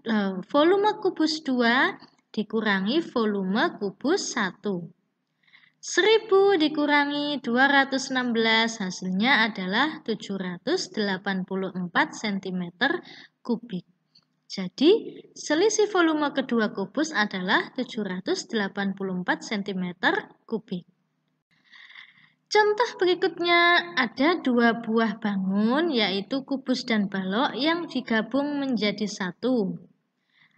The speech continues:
Akan kita cari berapa sih volume gabungan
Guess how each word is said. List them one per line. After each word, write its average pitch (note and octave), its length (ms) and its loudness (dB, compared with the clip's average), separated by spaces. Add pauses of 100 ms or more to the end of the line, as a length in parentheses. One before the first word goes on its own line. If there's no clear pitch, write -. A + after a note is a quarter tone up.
(540)
Akan D#4+ 420 2
kita D#4+ 240 0
cari A#3 640 0
berapa A#3 480 0
sih E4 240 0 (320)
volume D4+ 480 0
gabungan A3+ 960 0